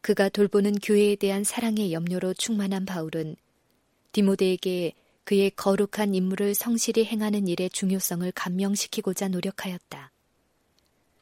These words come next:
바울은 다음과 같은 인사로 그의 편지를 시작하였다. "사랑하는 아들 디모데에게 편지하노니 하나님 아버지와 그리스도 예수 우리 구주께로부터 은혜와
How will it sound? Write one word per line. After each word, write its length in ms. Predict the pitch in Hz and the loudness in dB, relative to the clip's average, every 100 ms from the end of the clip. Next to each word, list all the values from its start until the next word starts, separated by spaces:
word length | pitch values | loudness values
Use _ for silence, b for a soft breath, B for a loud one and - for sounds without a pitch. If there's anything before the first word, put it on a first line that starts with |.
| _ | _
바울은 560 | - 202 196 214 214 180 _ _ _ - | 2 4 4 4 2 0 _ _ _ -4
다음과 360 | 214 208 214 | 2 4 4
같은 300 | 214 214 226 | 2 0 2
인사로 680 | 202 190 - 180 175 170 160 - | 2 2 0 -2 -2 -2 -4 0
그의 240 | 214 202 | 4 4
편지를 500 | - 233 220 202 214 | 4 0 2 0 0
시작하였다. 880 | 214 233 233 - 220 190 - - - _ _ _ _ _ _ _ _ _ _ _ _ _ _ _ - | -2 -2 -4 -4 -6 -6 -12 -16 -18 _ _ _ _ _ _ _ _ _ _ _ _ _ _ _ -10
"사랑하는 480 | - 220 208 202 196 | -2 0 2 2 0
아들 500 | 175 185 180 165 - | 0 0 0 -2 -4
디모데에게 680 | - 202 202 196 190 190 196 - | 0 4 4 2 -2 0 -2 -2
편지하노니 840 | 226 220 208 185 170 160 156 156 _ _ _ _ _ _ | -2 -2 -2 -4 -6 -8 -10 -14 _ _ _ _ _ _
하나님 400 | - 220 196 202 | 0 2 4 2
아버지와 680 | 170 - 180 - 170 165 160 - | 0 -2 -2 0 -2 -4 -10 -4
그리스도 500 | - 190 190 - 196 | 2 4 4 2 2
예수 560 | 185 185 - 190 185 160 | 2 0 0 0 0 0
우리 240 | - 190 196 | 2 2 2
구주께로부터 1000 | - - 196 202 196 - - - 156 - _ _ _ _ _ _ - | -2 -4 0 -2 -2 -4 -10 -10 -10 -12 _ _ _ _ _ _ 2
은혜와 540 | 190 185 175 170 | 2 2 -2 -6